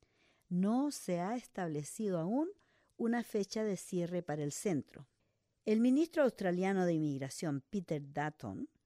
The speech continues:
que se ha reunido con el primer ministro O'Neill, ha reiterado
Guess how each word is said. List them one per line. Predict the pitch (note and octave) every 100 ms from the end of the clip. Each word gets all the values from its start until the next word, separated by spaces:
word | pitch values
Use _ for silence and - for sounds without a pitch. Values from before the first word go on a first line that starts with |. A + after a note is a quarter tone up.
| _ _ _ _
que | - F3
se | -
ha | F#3
reunido | G3+ A#3 G#3+ F3 F3+ F3+ F3
con | D#3+ D3
el | B2+ B2+ B2+ - _
primer | - D3 C#3+
ministro | C#3+ C#3+ - D3 C3+ B2+
O'Neill, | - D3 G3 G3+ A2+ G2 _ _ _ _ _ _ _ _ _
ha | D3+ F#3+
reiterado | C#4+ C#4 - G3+ D#3 G#2 E2+